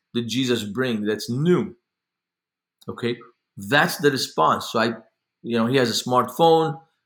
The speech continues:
I, you know, he downloaded the Bible on the smartphone. He has the Quran. I have the Quran on my smartphone.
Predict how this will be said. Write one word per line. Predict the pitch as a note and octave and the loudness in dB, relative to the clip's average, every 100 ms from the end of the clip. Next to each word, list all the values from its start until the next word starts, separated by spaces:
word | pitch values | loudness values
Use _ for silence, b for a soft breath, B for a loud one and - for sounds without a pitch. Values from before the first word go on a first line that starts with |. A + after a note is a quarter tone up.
| - | -4
I, | A#2 - - | -4 -4 -6
you | B2 | -2
know, | A2+ | 0
he | A2+ | 0
downloaded | A#2+ A#2 A#2+ B2+ A2+ | 0 2 2 2 2
the | |
Bible | G2+ D3 D#3 D#3 | 4 4 6 2
on | |
the | C#3 | 0
smartphone. | - D3 C#3+ - D3 D3 D3 | -2 0 0 -2 -2 0 0
He | A#2 | 2
has | B2 A#2+ | 2 2
the | |
Quran. | A#2 B2 D3 B2+ | -2 2 2 4
I | A#2 | 2
have | D3+ | 2
the | C#3 | 0
Quran | C#3 C3+ C#3 | 0 -2 -2
on | |
my | B2 | -4
smartphone. | C3 C3+ B2+ C3 C3+ | -4 -4 -6 -6 -10